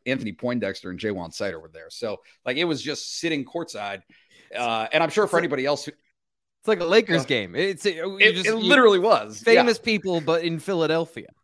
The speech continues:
Speaker 1: Uh, it was very much that. It was everyone <laughs> who has something to do with Penn State, uh, in a big way. Uh, just seemed to be there at this game. There was a ton of anticipation and very clearly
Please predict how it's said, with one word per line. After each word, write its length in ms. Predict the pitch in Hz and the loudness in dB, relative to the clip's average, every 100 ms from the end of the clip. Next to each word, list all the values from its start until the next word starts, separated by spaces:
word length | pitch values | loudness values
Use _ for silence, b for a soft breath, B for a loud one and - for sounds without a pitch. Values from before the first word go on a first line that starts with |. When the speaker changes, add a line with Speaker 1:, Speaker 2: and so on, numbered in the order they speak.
| _ - | _ 4
Speaker 1:
Uh, 300 | 135 135 - | 4 4 2
it 140 | - 131 | 6 8
was 380 | 139 139 123 - | 8 6 4 -2
very 480 | 113 107 147 147 147 | -4 4 8 8 8
much 380 | 127 113 - - | 6 2 0 0
that. 300 | 98 87 - | 4 4 2
It 160 | 107 98 | -6 -4
was 360 | 104 104 98 - | -4 -4 -4 0
everyone 560 | 123 135 147 131 127 131 | 2 4 4 4 4 2
<laughs> 220 | - - | -2 0
who 200 | 175 165 | 2 2
has 360 | 156 131 113 113 | 2 2 2 -2
something 460 | - 143 143 151 127 | -2 0 2 0 0
to 80 | |
do 180 | 120 131 | -4 -4
with 160 | 120 110 | -4 -4
Penn 180 | 120 117 | -4 -4
State, 380 | 117 113 110 _ B B B - | -6 -6 -8 _ B B B -2
uh, 380 | 113 113 113 113 | 2 2 2 0
in 140 | 127 131 | 0 -2
a 80 | |
big 320 | 120 139 135 117 | -2 -2 -4 -2
way. 500 | 120 131 151 185 - | -2 -2 -2 -4 -8
Uh, 380 | - 123 117 120 | -12 -12 -12 -16
just 240 | 135 139 - | -14 -14 -10
seemed 240 | 131 120 | -10 -10
to 80 | 113 | -14
be 160 | 120 | -12
there 260 | 117 110 107 | -6 -4 -2
at 180 | 107 113 | -4 -4
this 160 | 107 | -8
game. 220 | - 120 117 | -8 -6 -6
There 80 | |
was 140 | 104 98 | -8 -12
a 40 | |
ton 160 | 139 139 | -6 -4
of 80 | 127 | -4
anticipation 760 | 123 127 113 120 113 - 117 | -8 -10 -12 -10 -10 -12 -10
and 140 | 143 175 | -6 -2
very 180 | 208 - | -2 -2
clearly 460 | 185 151 127 120 | -2 -2 -4 -8